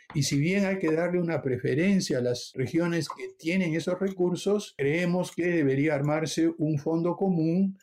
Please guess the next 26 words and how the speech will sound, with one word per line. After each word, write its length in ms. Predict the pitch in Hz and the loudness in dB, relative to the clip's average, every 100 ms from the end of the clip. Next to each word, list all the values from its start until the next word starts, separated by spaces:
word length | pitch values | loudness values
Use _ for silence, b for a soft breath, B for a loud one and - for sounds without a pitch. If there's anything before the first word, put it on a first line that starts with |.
| B | B
sujeto 760 | - 139 - 175 160 160 175 - | -2 -2 0 -2 -2 -2 -4 -6
a 200 | 131 127 | -6 -2
concurso 760 | 143 127 - 196 190 - 147 | -2 -2 0 0 0 0 -2
público 560 | 147 196 170 165 160 170 | 0 0 2 -2 -2 -2
para 260 | 151 123 113 | 0 -2 -4
que 100 | 113 | -4
participen 760 | 113 120 117 160 147 143 139 - | -4 -6 -4 -2 0 -2 -2 -2
todas 360 | 190 190 185 | 0 2 0
las 200 | 160 143 | -2 -4
universidades, 1000 | 139 131 127 123 135 143 151 160 165 160 - | -2 -2 -2 -4 -2 0 0 2 0 -2 -6
institutos 560 | 123 127 120 156 151 | -6 -4 -4 -2 -2
tecnológicos 840 | 151 143 139 147 139 - 143 139 - | -2 -2 0 0 0 -2 -2 -4 -4
y 80 | |
centros 500 | 120 147 139 139 135 | -4 -2 -2 -2 -4
de 80 | 123 | -4
investigación 640 | 117 113 120 113 123 139 135 | -4 -6 -6 -6 -6 -4 -2
del 200 | 123 104 | -2 -4
país, 460 | 120 139 151 - b b b b _ | -2 -2 -4 -8 b b b b _
y 140 | 165 156 | -4 -2
que 160 | 156 | -2
esto 220 | 151 160 | -2 -2
no 120 | 147 165 | 0 0
se 120 | 147 | -2
asigne 400 | 139 156 151 143 | -2 -4 -2 -2
arbitrariamente 960 | 127 120 120 165 156 131 151 143 143 | -2 -4 -2 -2 -2 0 -2 -2 -2
solo 500 | 139 165 151 139 156 | -2 0 0 0 -2